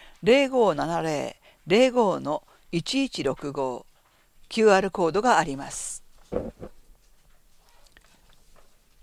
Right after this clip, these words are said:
みんなで支える国民年金。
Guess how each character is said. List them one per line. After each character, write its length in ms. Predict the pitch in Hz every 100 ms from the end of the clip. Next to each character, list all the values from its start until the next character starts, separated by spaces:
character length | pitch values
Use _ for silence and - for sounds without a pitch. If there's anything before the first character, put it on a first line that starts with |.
| _ _ _ - -
み 140 | 247
ん 60 | 294
な 120 | 269
で 100 | 185
支 100 | 165 175
え 200 | 160 147
る 160 | 151
国 340 | - 180 226 220
民 120 | 190
年 200 | 160 135
金。 300 | - 131